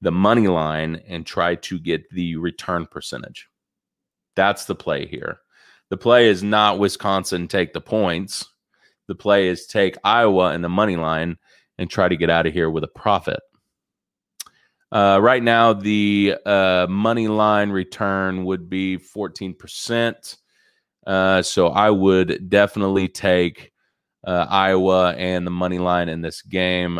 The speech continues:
I, I, you know, we could talk about stats and, and analytics in this game. Uh, I mean, I gave you a few on why I think Iowa would be the play here because of their offense, and I could,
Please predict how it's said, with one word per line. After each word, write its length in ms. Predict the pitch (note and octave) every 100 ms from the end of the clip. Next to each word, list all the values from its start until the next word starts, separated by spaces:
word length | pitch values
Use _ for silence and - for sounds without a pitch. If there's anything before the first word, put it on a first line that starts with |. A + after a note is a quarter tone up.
| -
I, 120 | F#2
I, 160 | E2+ D#2
you 340 | F#2 D2 F#2
know, 160 | G2 F#2
we 180 | F#2 G2+
could 180 | G2 D#2+
talk 320 | - F2+ -
about 360 | D#2+ E2+ E2
stats 600 | - - F2+ F2+ E2+ -
and, 120 | E2+ -
and 240 | E2+ D2+
analytics 640 | E2+ F2 E2 F2 E2+ -
in 80 | F2
this 180 | E2+ D#2+
game. 380 | F2 E2+ E2 D#2+ _ _ _ _ _ _ -
Uh, 140 | F2+
I 120 | F2+
mean, 180 | G2+ G#2
I 120 | G2
gave 300 | G#2 G#2 G2+
you 140 | F#2 F2+
a 140 | D#2+
few 640 | - - F#2+ F#2+ F2+ F2
on 260 | D#2+ F2 E2
why 340 | E2+ E2 D#2
I 60 | E2
think 320 | - E2+ D#2 -
Iowa 640 | E2+ E2 E2 D#2+ E2 D#2+
would 220 | D#2+ D#2
be 140 | D#2 D2+
the 100 | -
play 400 | - E2+ D#2+ D2+
here 260 | D#2+ D#2
because 380 | D#2 D#2 - D#2+
of 120 | D#2+
their 160 | D#2+ E2
offense, 560 | E2 D#2 - D#2+ D#2 E2
and 80 |
I 100 | F2+
could, 180 | F#2 E2+